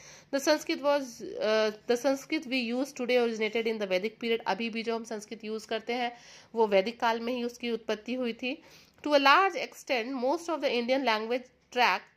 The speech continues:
their origin to Sanskrit। अभी भी हम देखें तो एक बहुत बड़े उसमें जे-, जो भाषा की उत्पत्ति है वो संस्कृत से ही हुई है।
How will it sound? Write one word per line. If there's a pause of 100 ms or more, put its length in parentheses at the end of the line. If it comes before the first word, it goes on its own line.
(380)
their
origin
to
Sanskrit।
अभी
भी
हम
देखें
तो
एक
बहुत
बड़े
उसमें
जे-, (380)
जो
भाषा
की
उत्पत्ति
है
वो
संस्कृत
से
ही
हुई
है।